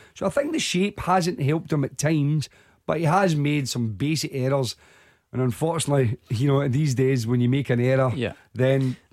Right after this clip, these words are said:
Speaker 1: pff, you're gonna get some stick for it.
Speaker 2: Because if it's, you know, if it's an individual mistake,
Speaker 1: Mm-hmm.
Speaker 2: you know, a, a,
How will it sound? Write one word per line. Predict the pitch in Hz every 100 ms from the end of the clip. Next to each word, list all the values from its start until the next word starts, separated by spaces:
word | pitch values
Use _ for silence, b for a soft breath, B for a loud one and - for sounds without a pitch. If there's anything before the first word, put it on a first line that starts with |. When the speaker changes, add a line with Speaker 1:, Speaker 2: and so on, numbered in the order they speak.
| -
Speaker 1:
pff, | - - -
you're | 123
gonna | 117 143 127
get | 147
some | 190 143
stick | 160 -
for | 170
it. | 196
Speaker 2:
Because | 185 - 175
if | 156 175
it's, | 175
you | 165 202
know, | 185
if | 127
it's | 143
an | 151
individual | 170 196 156 151 131 123 113 - _ -
mistake, | 120 107 - 139 143 139
Speaker 1:
Mm-hmm. | - 104 113 - _ - _
Speaker 2:
you | 202
know, | 151 123
a, |
a, | 143